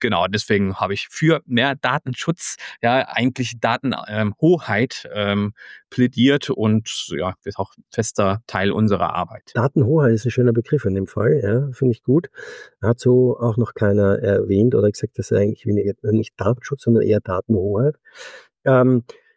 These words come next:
Speaker 2: last but not least, persönliche Treffen.
Speaker 1: Genau, persönliche Treffen, also ich meine, wir sind ja alle soziale Wesen, ne, persönliche Treffen, da sieht man das, also da, da, da, ähm,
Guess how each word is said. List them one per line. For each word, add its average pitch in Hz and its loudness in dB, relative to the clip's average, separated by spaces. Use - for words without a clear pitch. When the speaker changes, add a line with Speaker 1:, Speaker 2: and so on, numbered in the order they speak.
Speaker 2:
last 151 -2
but 170 0
not 143 2
least, 170 -4
persönliche 165 2
Treffen. 165 0
Speaker 1:
Genau, 92 -2
persönliche 127 2
Treffen, - -2
also 110 2
ich 107 0
meine, 110 0
wir 113 0
sind 123 2
ja 110 2
alle 107 0
soziale 110 -2
Wesen, 135 0
ne, 117 -2
persönliche 110 0
Treffen, 110 0
da 101 0
sieht 123 -2
man 143 0
das, 147 0
also 104 -2
da, 95 2
da, 92 -2
da, 87 -4
ähm, 87 -8